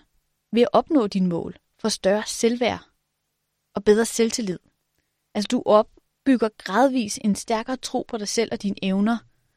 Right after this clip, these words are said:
når du når dine mål. Og det får dig til at drømme og tænke på et helt nyt niveau. Og det er måske nok en af de vigtigste ting, som jeg har fået ud af at sætte mål, både arbejdsmæssigt og privat. Gennem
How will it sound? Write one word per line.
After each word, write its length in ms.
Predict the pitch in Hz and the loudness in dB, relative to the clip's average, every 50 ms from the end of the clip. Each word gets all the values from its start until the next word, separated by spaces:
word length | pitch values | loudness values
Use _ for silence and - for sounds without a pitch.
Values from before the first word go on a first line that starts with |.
| _ _ - | _ _ 2
når 120 | 226 220 | 2 4
du 140 | 208 226 220 | 6 6 6
når 300 | 214 208 214 233 - 240 | 6 6 6 4 2 0
dine 220 | - 233 214 196 | 0 0 2 2
mål. 280 | 180 170 170 - - 185 - _ _ _ _ _ _ - _ _ _ _ _ _ _ - | 2 0 -2 -6 -10 -14 -20 _ _ _ _ _ _ -20 _ _ _ _ _ _ _ -16
Og 120 | 220 - | -4 -4
det 100 | 277 277 | -2 0
får 120 | - 320 | 0 0
dig 120 | 294 247 220 | -2 -2 -2
til 120 | - 254 | -2 -2
at 160 | 240 220 - | -2 -2 -2
drømme 400 | 220 196 196 190 202 226 269 277 262 - _ _ | 0 2 4 4 6 6 4 4 2 -2 _ _
og 140 | 190 - | -12 -10
tænke 460 | - - - 226 220 233 247 269 254 - _ _ _ _ | -6 0 2 2 2 2 0 -2 -4 -8 _ _ _ _
på 100 | - 247 | -2 -2
et 60 | - | -2
helt 360 | - - - 320 269 - - | -2 -4 -4 -4 -4 0 0
nyt 200 | 233 220 - - | 0 0 2 2
niveau. 340 | 226 220 202 180 170 165 156 - - - _ _ _ _ _ _ _ _ _ _ _ _ _ _ _ _ _ _ _ _ | 0 0 2 0 -2 -2 -4 -8 -16 -20 _ _ _ _ _ _ _ _ _ _ _ _ _ _ _ _ _ _ _ _
Og 180 | - - - - | -16 -12 -4 -2
det 60 | 285 | 0
er 40 | 294 | 2
måske 360 | 294 285 - - - 254 247 | 2 2 0 -2 -4 -2 -2
nok 220 | 226 233 240 254 - | 0 0 0 0 0
en 140 | - 262 247 | -2 -2 -2
af 40 | 233 | -2
de 140 | 247 233 214 | -4 -4 -4
vigtigste 400 | 240 247 - - 262 - - 240 | -4 -6 -6 -8 -12 -10 -10 -8
ting, 260 | - - 247 226 - | -6 -4 -4 -4 -4
som 120 | - 190 | -4 0
jeg 140 | 175 202 220 | 2 2 2
har 100 | 262 320 | 2 0
fået 180 | 302 - 262 214 | 0 0 -2 0
ud 140 | - 214 196 | 0 -2 -4
af 40 | |
at 60 | - - | -4 -4
sætte 300 | - 220 196 185 208 202 | -2 -4 -4 -4 -2 0
mål, 320 | 190 180 175 - 180 170 - _ _ _ | 0 0 0 -2 -6 -10 -16 _ _ _
både 160 | - 240 254 - - | 2 2 2 2 0
arbejdsmæssigt 760 | 202 202 214 - - 254 - - 214 196 - - 190 185 - - | -6 -8 -6 -6 -6 -4 -2 0 0 0 0 -4 -6 -8 -8 -2
og 200 | - - 190 175 - _ _ _ | 0 0 0 0 -4 _ _ _
privat. 480 | _ - 208 185 190 175 - - - - _ _ _ _ _ _ _ _ _ _ _ _ _ _ _ _ _ _ _ _ _ _ _ _ _ _ _ _ _ _ _ _ - | _ -6 -4 -2 -2 -4 -4 -6 -12 -16 _ _ _ _ _ _ _ _ _ _ _ _ _ _ _ _ _ _ _ _ _ _ _ _ _ _ _ _ _ _ _ _ 2
Gennem 420 | 277 311 330 - 339 339 349 339 | 2 2 2 2 0 -2 -2 -2